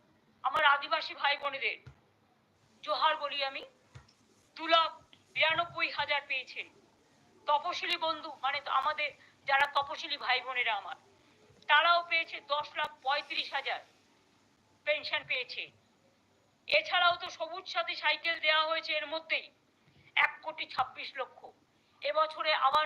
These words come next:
নতুন করে দিতে শুরু হয়েছে, তারা আবার পাবেন। যারা ক্লাস নাইনে উঠেছেন, প্রতি বছর ক্লাস নাইনে উঠলে সবুজ সাথী সাইকেল বিনা পয়সায় দেওয়া হয়, এবং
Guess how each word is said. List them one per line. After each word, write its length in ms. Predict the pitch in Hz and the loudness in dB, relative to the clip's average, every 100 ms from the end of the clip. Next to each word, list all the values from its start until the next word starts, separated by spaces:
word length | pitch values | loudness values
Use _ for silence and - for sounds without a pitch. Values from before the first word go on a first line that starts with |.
| 285 | 0
নতুন 200 | 285 320 277 | -10 -12 -10
করে 160 | 294 285 254 | -8 -8 -12
দিতে 180 | - 294 - | -12 -12 -12
শুরু 160 | 285 269 | -16 -8
হয়েছে, 280 | 277 269 - - _ _ _ _ _ _ _ _ _ 262 | -8 -8 -14 -20 _ _ _ _ _ _ _ _ _ 4
তারা 180 | 277 - 262 | 6 8 6
আবার 180 | 277 294 262 | 6 4 2
পাবেন। 240 | 247 - - _ _ _ _ _ 262 | 0 -4 -6 _ _ _ _ _ 2
যারা 200 | 269 269 | 2 4
ক্লাস 220 | 294 277 - 277 | 2 0 0 0
নাইনে 280 | 285 285 285 | 2 0 -6
উঠেছেন, 320 | 277 285 320 - 294 | -8 -8 -8 -10 -14
প্রতি 200 | 285 285 269 | -12 -4 -4
বছর 220 | 269 311 - | -4 -10 0
ক্লাস 200 | 269 262 277 | 0 0 -2
নাইনে 240 | 277 269 277 | -2 -2 -10
উঠলে 200 | 269 277 - | -10 -10 -8
সবুজ 240 | 254 269 - | -10 -10 -10
সাথী 200 | 269 254 - | -10 -10 -4
সাইকেল 340 | 254 247 285 247 _ _ _ _ | -4 -2 -10 -10 _ _ _ _
বিনা 200 | 254 269 262 | -2 2 4
পয়সায় 380 | 254 240 294 254 233 | 2 0 -2 -2 -2
দেওয়া 160 | 226 220 | -2 0
হয়, 160 | 269 277 - _ _ _ _ _ _ - | 0 -2 -14 _ _ _ _ _ _ 4
এবং 140 | 302 | 4